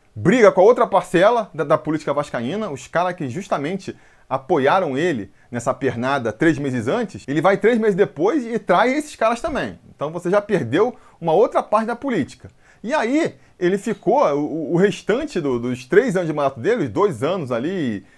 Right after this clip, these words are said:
e nove meses, cara, tendo que segurar, tentar um apoio ali com, com a galera mais velha, mais ligada ao Eurico,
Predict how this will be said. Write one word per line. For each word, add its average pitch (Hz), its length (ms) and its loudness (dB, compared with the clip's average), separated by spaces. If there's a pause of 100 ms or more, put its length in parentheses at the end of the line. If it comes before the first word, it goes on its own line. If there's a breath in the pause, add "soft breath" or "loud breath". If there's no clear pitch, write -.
(220 soft breath)
e 110 400 -6
nove 160 300 0
meses, 147 640 -6 (260 soft breath)
cara, 190 280 0
tendo 220 340 -4
que - 80 -20
segurar, 220 720 0
tentar 175 260 -6
um 196 120 -2
apoio 180 280 -2
ali 180 300 -2
com, 180 160 -8
com 165 140 -4
a 160 40 -4
galera 160 300 0
mais 143 160 -6
velha, 151 540 -2
mais 135 180 -4
ligada 147 320 -2
ao 156 60 -2
Eurico, 135 840 -2